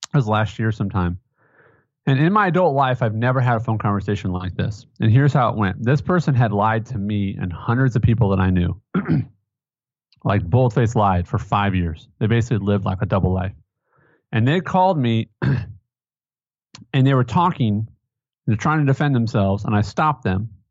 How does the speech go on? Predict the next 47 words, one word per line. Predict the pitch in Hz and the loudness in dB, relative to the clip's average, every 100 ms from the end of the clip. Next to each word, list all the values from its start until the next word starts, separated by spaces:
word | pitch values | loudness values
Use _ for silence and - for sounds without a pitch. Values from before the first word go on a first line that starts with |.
| _ - | _ -8
And | 117 | -4
I | |
say, | 113 110 117 104 - | -2 0 0 0 -2
let's | 123 160 | -2 0
say | |
their | 127 117 | 2 2
name's | 110 85 | 2 0
Mike. | 87 90 90 - _ _ _ _ _ _ | -2 -4 -8 -20 _ _ _ _ _ _
And | 113 | 0
I | 110 | 2
said, | 107 110 95 | 2 0 2
"Mike, | 110 113 85 - - - _ _ _ _ _ _ _ _ - | 2 0 -2 -10 -20 -20 _ _ _ _ _ _ _ _ -2
I | 113 139 | 0 2
don't | 131 139 127 | 2 0 -2
believe | 113 120 104 | 0 0 0
what | 101 - | -2 -2
you're | |
saying | 92 98 95 90 | -2 0 0 0
to | 95 | 0
me | 90 | 2
right | 92 98 | 2 2
now. | 95 98 - - - | 2 0 -6 -20 -6
Like, | - 113 | -2 0
I | 113 | 0
don't, | 113 135 120 127 156 - _ _ _ | 2 4 4 4 2 -6 _ _ _
just | 143 139 | -2 0
to | 196 | 0
be | 190 | 0
clear, | - 139 107 | 0 -2 0
I | 113 | -2
don't | 107 101 113 135 143 | 0 2 2 2 0
believe | 131 113 104 101 - - | -2 0 -2 -4 -8 -4
a | 107 | 2
word | 98 101 101 | 4 4 2
of | |
what | 95 - | -2 -4
you | |
just | 90 95 | -4 -6
said. | - 92 90 _ _ _ _ _ _ - | -4 -8 -8 _ _ _ _ _ _ -6
I | 110 135 | -2 0
know | 175 214 | 0 0
more | 175 165 | 0 -2
than | 147 143 | -2 -2
you | 135 | -2
think | 151 131 | -4 -2
I | 104 | 0
know. | 95 92 104 | 2 2 0